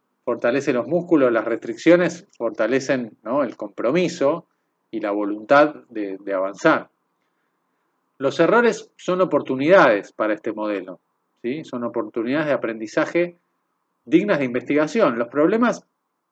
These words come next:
son justamente oportunidades que nos dan para revisar los procesos que los generaron y ahí apre-, aprendemos a trabajar de forma más efectiva, ¿no? Las dificultades generalmente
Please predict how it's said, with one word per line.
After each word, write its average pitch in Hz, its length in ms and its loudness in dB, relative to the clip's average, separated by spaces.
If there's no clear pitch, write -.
son 151 180 -8
justamente 170 800 0
oportunidades 131 760 -2
que 131 120 -4
nos 120 140 -8
dan 175 280 0
para 127 220 2
revisar 117 440 2
los 180 120 0
procesos 170 480 -2
que - 100 -6
los 120 140 -6
generaron 131 680 0
y 120 100 -6
ahí 139 320 -4
apre-, 123 400 -4
aprendemos 120 500 -8
a 117 60 -4
trabajar 107 500 0
de 117 100 -8
forma 156 260 0
más 131 200 -4
efectiva, 101 640 -6
¿no? 135 220 -10
Las 107 180 -12
dificultades 117 600 0
generalmente 127 840 -2